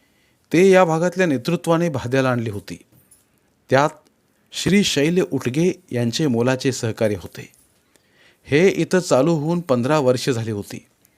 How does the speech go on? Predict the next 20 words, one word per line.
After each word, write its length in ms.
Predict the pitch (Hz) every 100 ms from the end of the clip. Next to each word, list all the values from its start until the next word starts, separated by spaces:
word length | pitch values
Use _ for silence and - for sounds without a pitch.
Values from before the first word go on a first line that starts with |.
| _ _ _
पण 260 | 180 214 220
सर्व 440 | 220 147 190 214
सामान 440 | 202 - 135 202 214
मात्र 340 | 202 196 202 180
तालुक्याला 460 | 123 135 135 131
पडून 300 | 127 117 123
होते, 440 | 107 98 - - - _ _ _ _ _ _ _ _ _ _ - 123
ज्याचा 260 | 113 131
कुठेही 400 | 127 120 156 165
हिशोब 480 | 135 107 - 135 135
नोंद 340 | 107 113 117 110
नव्हती. 460 | 95 87 98 - _ _ _ _ _ _ _ _
हे 180 | - 151
सामान 460 | - 123 131 190 220
आपल्या 300 | 143 - 151
शाळेचे 420 | 135 131 123 113 113
आहे, 240 | 92 95 - _
ते 60 | 143
मुलांसाठी 640 | 135 131 156 156 160 156
आणावे 400 | - 131 120 110